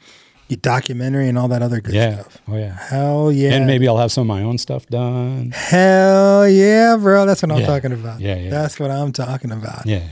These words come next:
Speaker 1: All right. Well, cool. Uh, let's wrap this one up, but
Speaker 2: Yeah.
Speaker 1: let's, let's, let's talk this. To all those Saint Louis bands out there, all you comedians and anybody trying to do anything on the music or art scene,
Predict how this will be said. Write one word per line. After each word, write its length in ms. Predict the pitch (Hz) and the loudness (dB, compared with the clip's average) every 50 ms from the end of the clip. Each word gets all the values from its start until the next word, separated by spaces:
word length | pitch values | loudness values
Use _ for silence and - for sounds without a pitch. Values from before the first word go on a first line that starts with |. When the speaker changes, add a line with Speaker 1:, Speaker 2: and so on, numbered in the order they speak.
| - _ - - - - _ _ | -16 _ -20 -20 -20 -20 _ _
Speaker 1:
All 200 | - 147 180 220 208 | -2 0 0 0 0
right. 260 | 170 127 104 98 _ | 0 -2 -6 -8 _
Well, 140 | - 139 139 | -4 -4 -4
cool. 460 | - - 214 202 165 131 110 123 - _ - | -2 0 2 2 2 0 -2 -8 -14 _ -12
Uh, 80 | 160 165 | -10 -10
let's 300 | 170 156 160 196 185 - | -4 0 0 0 0 0
wrap 160 | 202 190 180 | -2 -2 -2
this 160 | - 175 - - | -2 -6 -4 -2
one 160 | 170 143 151 | -2 -2 -2
up, 240 | 160 139 131 - _ | -2 -4 -6 -8 _
but 140 | - 139 160 | -8 -6 -2
Speaker 2:
Yeah. 60 | 147 | -2
Speaker 1:
let's, 220 | 151 160 - - - | -2 -2 -4 -4 -2
let's, 260 | 143 156 151 - - - _ - | -2 -2 -2 -2 -10 -12 _ -2
let's 200 | 147 147 147 - - | -2 -2 -2 -2 -4
talk 280 | - 165 147 127 - | -2 -2 -4 -4 -2
this. 500 | 131 139 135 123 - - - - - - - _ _ _ _ _ _ _ _ _ - | -2 -2 -2 -2 -4 -8 -10 -10 -10 -12 -16 _ _ _ _ _ _ _ _ _ -4
To 180 | - - 143 143 | 0 2 2 4
all 180 | 143 147 160 151 | 4 2 2 2
those 260 | 151 151 147 - - | 2 2 2 0 0
Saint 260 | - 156 156 160 - 135 | -2 -4 -4 -4 -2 0
Louis 240 | 139 143 135 - - | 2 2 2 0 -2
bands 420 | - 139 135 135 139 143 131 113 | -4 -4 -2 -2 -2 -2 -2 -2
out 280 | 123 117 113 113 - - | -4 -6 -6 -8 -8 -6
there, 320 | 131 123 120 113 113 113 | -6 -4 -4 -4 -4 -2
all 320 | 120 127 135 139 147 147 | 0 2 2 4 2 2
you 160 | 143 135 139 139 | 2 0 -2 -2
comedians 720 | - - 127 131 135 135 131 123 120 113 110 110 107 - | -2 -2 0 2 2 2 2 0 0 -2 -4 -8 -10 -10
and 100 | 117 117 | -6 -4
anybody 480 | 123 127 139 147 143 135 143 139 143 135 | -2 0 2 2 2 2 2 0 0 -2
trying 280 | - - 147 139 139 | -4 -4 -4 -2 -2
to 100 | 139 135 | -2 0
do 120 | 127 135 135 | 0 0 2
anything 360 | 139 139 127 - 143 131 127 | 2 0 0 -2 -2 -2 0
on 120 | 123 120 | 0 -2
the 80 | 117 113 | -2 -2
music 380 | 113 123 139 143 - - - | 0 0 0 0 0 -4 -6
or 80 | 139 131 | -4 -2
art 240 | 127 127 143 147 - | 0 0 0 0 -2
scene, 280 | - - 110 104 107 | -6 -10 -10 -14 -18